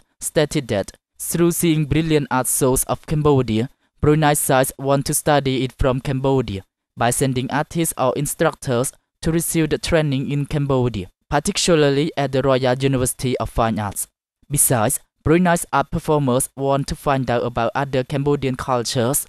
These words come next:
such as music, arts, and heritage preservation. In response,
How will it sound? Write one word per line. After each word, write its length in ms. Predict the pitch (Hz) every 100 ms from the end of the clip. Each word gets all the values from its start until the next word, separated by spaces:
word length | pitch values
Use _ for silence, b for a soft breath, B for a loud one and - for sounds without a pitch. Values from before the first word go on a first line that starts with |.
| _
such 220 | - 147 131
as 120 | 143
music, 440 | 139 147 127 127 _ -
arts, 260 | 123 131 - -
and 220 | 123 127
heritage 480 | 175 165 - 143 - _
preservation. 680 | 143 123 117 117 - 98 90 _ _ _ -
In 160 | 196
response, 580 | 156 139 - 120 113 127